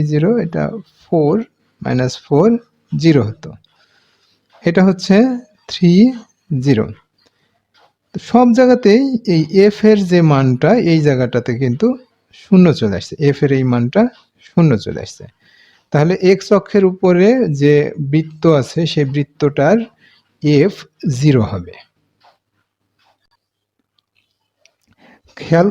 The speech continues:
করি আদর্শ বিশ-, বৃত্তের সমীকরণ হচ্ছে এক্স স্কয়ার প্লাস ওয়াই স্কয়ার প্লাস টু জি এক্স প্লাস টু এফ ওয়াই প্লাস সি ইকুয়াল টু জিরো, যেখানে কেন্দ্র হচ্ছে মাইনাস জি মাইনাস এফ। এখন এক্স অক্ষের উপরে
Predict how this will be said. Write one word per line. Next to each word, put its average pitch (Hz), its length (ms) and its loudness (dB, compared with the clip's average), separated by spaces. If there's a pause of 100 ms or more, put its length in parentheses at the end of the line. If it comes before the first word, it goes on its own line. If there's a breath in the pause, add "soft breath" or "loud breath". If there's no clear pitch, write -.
করি 127 240 2 (420)
আদর্শ 160 280 -2 (140)
বিশ-, 185 260 -2
বৃত্তের 170 380 0
সমীকরণ 160 460 2
হচ্ছে 156 260 -2
এক্স - 140 -6 (120)
স্কয়ার 170 280 -2
প্লাস 131 260 -4
ওয়াই 123 140 0 (100)
স্কয়ার 156 260 -2
প্লাস 123 160 -4 (100)
টু 131 80 -8 (100)
জি 131 160 -6
এক্স 165 160 -10
প্লাস 120 220 -4
টু 123 80 -8 (120)
এফ 110 160 -6
ওয়াই 175 140 0 (280)
প্লাস 107 200 -2 (100)
সি - 180 -10
ইকুয়াল 113 320 -4
টু 151 60 -2 (100)
জিরো, 90 180 -8 (760 soft breath)
যেখানে 156 280 2 (100)
কেন্দ্র 165 300 2
হচ্ছে 156 160 0 (100)
মাইনাস 131 360 0
জি 185 80 0 (120)
মাইনাস 117 260 0 (120)
এফ। - 80 -14 (560)
এখন 151 200 0 (280)
এক্স 185 180 -4 (100)
অক্ষের 196 360 0
উপরে 156 300 0